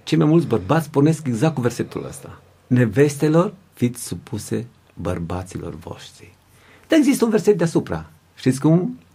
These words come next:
se citează versetul ăla? „Fiți supuși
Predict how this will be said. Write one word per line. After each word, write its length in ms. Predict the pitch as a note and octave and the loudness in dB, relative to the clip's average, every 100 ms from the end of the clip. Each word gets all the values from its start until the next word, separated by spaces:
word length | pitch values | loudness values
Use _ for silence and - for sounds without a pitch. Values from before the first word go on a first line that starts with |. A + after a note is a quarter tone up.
| _ _ _ | _ _ _
se 180 | - - | -8 -4
citează 320 | C#3+ D3 C#3+ | -2 2 0
versetul 340 | C3 C3+ C#3 C#3+ | 0 -4 -2 -2
ăla? 200 | F#2+ F#2+ - | -2 -8 -18
„Fiți 400 | - F3 G#3+ - | -2 0 0 -4
supuși 880 | - B2+ - - E3 G#3 - - | -2 0 0 -2 0 0 -4 -12